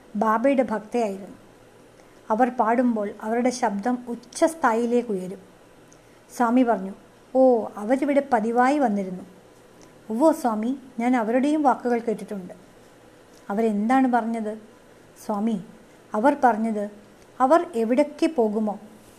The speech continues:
എവിടൊക്കെ പ്രോഗ്രാം അവതരിപ്പിക്കുമോ, അവിടൊക്കെ അവർ സ്ഥാപനങ്ങൾക്ക് സംഭാവന നൽകാറുണ്ട്. ഏതാണ്ട് എല്ലാ വലിയ സ്ഥാപനങ്ങളും അവരിൽ നിന്ന് വലിയ തുകകൾ അവരുടെ സംഗീത പരിപാടിയിലൂടെ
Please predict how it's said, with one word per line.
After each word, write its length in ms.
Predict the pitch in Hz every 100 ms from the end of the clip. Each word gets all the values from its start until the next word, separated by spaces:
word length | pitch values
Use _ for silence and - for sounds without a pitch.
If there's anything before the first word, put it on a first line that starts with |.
| -
എവിടൊക്കെ 460 | 247 285 330 330 320
പ്രോഗ്രാം 600 | 320 247 226 254 277 254
അവതരിപ്പിക്കുമോ, 760 | 214 220 269 262 226 202 190 190 - - - -
അവിടൊക്കെ 580 | 202 226 214 220 247 214 -
അവർ 200 | 214 233
സ്ഥാപനങ്ങൾക്ക് 920 | 226 - 233 233 262 262 240 208 220 214 - - -
സംഭാവന 460 | 240 233 254 294 285
നൽകാറുണ്ട്. 640 | 233 208 202 196 185 - - - - - - - - - - - -
ഏതാണ്ട് 380 | 247 269 320 311
എല്ലാ 360 | 233 247 277 302
വലിയ 360 | 285 247 262
സ്ഥാപനങ്ങളും 840 | 285 - 220 214 226 214 202 196 208 - - -
അവരിൽ 380 | 233 262 294 269
നിന്ന് 460 | 247 226 226 226 214
വലിയ 400 | 226 262 269 294
തുകകൾ 420 | 254 208 208 196 - - - -
അവരുടെ 240 | 226 233 240
സംഗീത 420 | 240 226 254 277
പരിപാടിയിലൂടെ 800 | 247 226 220 226 226 220 208